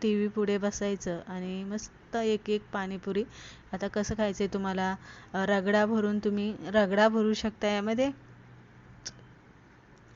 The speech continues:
तिखट किंवा गोड पाणी तुम्हाला आवडलं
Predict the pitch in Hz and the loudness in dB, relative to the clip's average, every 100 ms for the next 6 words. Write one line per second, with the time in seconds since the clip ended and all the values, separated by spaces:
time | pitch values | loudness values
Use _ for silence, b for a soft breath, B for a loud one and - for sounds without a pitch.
0 | - - - 226 - 214 214 226 214 220 | -20 -20 -8 -6 -2 -2 0 0 4 4
1 | 208 208 208 208 202 202 202 202 202 196 | 4 0 0 -2 -2 -2 -2 0 2 2
2 | 202 196 | 0 0